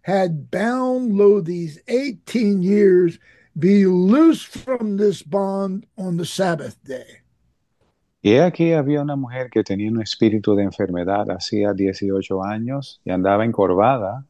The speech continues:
Speaker 2: y en ninguna manera se podía enderezar. Y cuando Jesús la vio, la llamó y le dijo, "Mujer, eres libre de tu enfermedad."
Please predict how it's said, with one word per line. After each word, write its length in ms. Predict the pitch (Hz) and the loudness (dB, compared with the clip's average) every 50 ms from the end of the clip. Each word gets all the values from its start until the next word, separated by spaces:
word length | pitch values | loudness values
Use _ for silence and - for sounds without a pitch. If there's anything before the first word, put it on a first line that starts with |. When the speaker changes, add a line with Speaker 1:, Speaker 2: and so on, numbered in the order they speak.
| _ _ | _ _
Speaker 2:
y 80 | 113 | -6
en 80 | 98 95 | -4 -2
ninguna 360 | 98 98 95 98 110 120 120 | -2 -2 -2 -2 -2 -2 -2
manera 300 | 113 104 101 113 123 127 107 | -2 -4 -4 -4 -4 -6 -6
se 120 | 113 110 | -8 -10
podía 280 | - 95 92 98 98 101 | -8 -8 -8 -6 -6 -6
enderezar. 520 | 101 95 92 92 90 - - 127 139 131 117 - _ _ _ _ _ _ _ _ _ _ | -4 -4 -2 -4 -4 -2 -2 -2 -2 -2 -4 -10 _ _ _ _ _ _ _ _ _ _
Y 120 | 117 101 | 0 0
cuando 240 | 107 107 104 101 101 | 2 0 0 0 -2
Jesús 340 | 104 117 147 156 151 - 156 | -2 -2 -2 -2 -2 -2 -2
la 160 | 156 147 139 | -2 -2 -2
vio, 480 | 131 127 123 123 123 127 127 131 131 123 113 | -2 -4 -2 -2 -2 -4 -6 -8 -12 _ -10
la 100 | 98 95 | -10 -8
llamó 380 | 98 92 90 95 101 107 110 | -6 -6 -8 -6 -8 -10 -10
y 40 | 104 | -6
le 120 | 98 95 | -6 -6
dijo, 440 | 90 101 101 95 98 98 90 90 _ _ _ _ _ - | -6 -8 -10 -6 -6 -6 -6 -6 _ _ _ _ _ 0
"Mujer, 540 | 104 101 110 123 143 151 151 147 139 - _ - | 2 4 4 6 6 6 4 2 0 -4 _ -2
eres 260 | 120 110 123 120 110 | 2 2 2 2 2
libre 400 | 113 120 127 131 131 131 127 120 | 4 4 4 4 4 4 2 2
de 100 | 117 110 | 2 0
tu 100 | - 107 | 0 -2
enfermedad." 600 | 104 101 - 107 104 101 101 107 117 127 120 113 | -4 -2 -2 -2 -2 -2 -2 -2 -2 -4 -4 -8